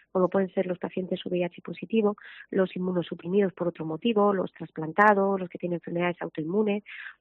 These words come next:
o los pacientes que también tienen sexo anal, porque eso, la verdad, que condiciona que el virus se perpetúe mucho, pues todos estos son pacientes de riesgo, que les cuesta que su, su inmunidad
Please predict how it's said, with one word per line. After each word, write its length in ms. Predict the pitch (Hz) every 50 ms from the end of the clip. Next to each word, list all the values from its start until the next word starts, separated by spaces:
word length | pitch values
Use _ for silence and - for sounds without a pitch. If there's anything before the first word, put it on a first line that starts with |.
| _ _ -
o 260 | 233 233 247 240 - - _ -
los 160 | 214 202 190
pacientes 420 | - 208 - - 220 214 233 220 -
que 100 | - -
también 300 | - 180 196 208 202 196
tienen 260 | - 190 190 185 175 -
sexo 300 | 196 - - - - 170
anal, 280 | 170 190 202 214 220 220
porque 360 | - - - - - 190 185
eso, 260 | 185 - 190 180 185
la 100 | - 165
verdad, 240 | 165 175 180 190 -
que 120 | - -
condiciona 580 | - 180 180 175 175 - - 196 185 190 175 170 - - - - - _ _
que 120 | - 208 190
el 320 | 180 175 175 175 165 165
virus 340 | 165 180 196 196 196 180 - _ - - -
se 80 | - 208
perpetúe 480 | - 190 175 - 175 - 208 208 202 190
mucho, 280 | 202 214 214 - 226
pues 140 | - 196 190
todos 200 | - 233 233 226
estos 220 | 240 226 - 233 220
son 120 | - 220
pacientes 440 | 208 214 208 - 202 190 - 226 220
de 100 | 202 180
riesgo, 460 | 160 165 175 175 175 - _ 170 165 _ - - - _
que 100 | - 190
les 140 | 185 180 -
cuesta 420 | - 240 254 254 254 - 233 - -
que 100 | - 202
su, 400 | 185 - - 185 180 175 170 175 - - - - - -
su 520 | - - - 196 180 185 170 165 165 165 165 190
inmunidad 600 | 185 185 180 180 185 175 175 208 220 233 254